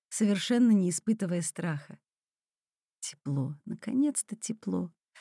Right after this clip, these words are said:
А рядом защитник, пришедший из хаоса в тот миг, когда она едва не прокляла весь свет. Котя привалилась к тёплому правому боку Вен Аура, и новый друг укрыл её длинным пушистым хвостом.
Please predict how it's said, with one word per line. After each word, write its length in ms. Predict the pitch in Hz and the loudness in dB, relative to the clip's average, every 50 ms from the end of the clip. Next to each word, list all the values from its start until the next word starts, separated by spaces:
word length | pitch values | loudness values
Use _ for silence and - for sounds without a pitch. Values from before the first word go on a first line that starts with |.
| - - - - - - - - - - - | -20 -20 -18 -18 -16 -16 -16 -18 -12 -4 0
А 120 | 254 302 | 2 4
рядом 340 | 330 339 320 220 240 254 254 | 4 4 4 6 6 6 6
защитник, 880 | 202 208 294 262 - - - - 277 233 - - - 151 147 - - | 6 4 2 2 2 0 2 2 2 2 2 0 -4 -6 -6 -8 -10
пришедший 640 | - - 202 226 220 - 311 320 - - - - 254 | -6 -2 -2 -2 -2 0 -2 -2 -2 -2 -2 -2 -2
из 260 | - - - 220 - | 0 0 -2 -2 -2
хаоса 520 | - - - 254 254 240 214 190 - - 196 | -4 -4 -2 0 0 0 0 0 -2 -4 -6
в 80 | - | -4
тот 240 | - 220 226 220 - | -2 -2 -2 2 6
миг, 260 | 254 254 269 254 220 | 8 8 8 8 6
когда 320 | - 226 208 208 180 226 226 | 2 0 0 2 4 4 4
она 140 | 220 226 220 | 6 6 6
едва 340 | 220 226 233 196 247 269 | 6 4 4 2 4 4
не 160 | 269 254 240 226 | 6 6 4 4
прокляла 560 | - 240 233 220 - 220 226 226 233 254 247 | 2 0 0 2 2 2 4 4 2 2 2
весь 240 | 226 214 226 214 - | 2 2 2 0 0
свет. 500 | - - 214 190 220 208 185 170 _ _ _ _ _ _ _ _ _ _ _ _ _ _ _ _ | -2 -4 0 0 2 0 0 -2 _ _ _ _ _ _ _ _ _ _ _ _ _ _ _ _
Котя 260 | - 254 220 240 208 | 0 2 2 2 4
привалилась 680 | 214 220 220 202 208 208 220 220 214 190 180 160 - | 4 4 6 6 8 8 8 6 6 4 2 -2 -4
к 80 | - - | -8 -6
тёплому 480 | - 208 202 - 175 175 175 180 175 170 | -4 -4 -2 -2 -2 0 0 0 0 -2
правому 500 | - - 190 185 175 160 175 175 165 165 | -2 -2 -2 -2 0 0 0 0 0 0
боку 400 | 151 156 180 175 - - - 147 | -2 -2 -4 -4 -4 -6 -8 -4
Вен 240 | 151 165 160 151 | -2 -2 0 0
Аура, 460 | 151 151 165 190 233 262 247 233 208 - _ _ _ _ _ _ _ - | 0 -2 0 0 0 0 0 -2 -4 -6 _ _ _ _ _ _ _ 0
и 100 | - 220 | 4 4
новый 280 | 233 240 247 226 247 226 | 6 6 6 6 6 4
друг 260 | 214 330 330 269 - | 4 4 2 2 0
укрыл 380 | 226 220 - 226 269 294 294 | 0 0 2 2 2 2 4
её 320 | 277 247 240 220 190 196 185 | 4 4 4 2 2 0 0
длинным 480 | 165 196 196 233 262 262 240 208 180 | 0 2 2 4 4 4 4 4 0
пушистым 560 | 156 - 151 147 - - 175 - - - 151 143 | -2 -6 -8 -8 -8 -8 -8 -8 -8 -8 -10 -10
хвостом. 580 | - - 127 139 - - - 120 120 120 135 | -10 -10 -10 -10 -10 -10 -12 -12 -14 -14 -14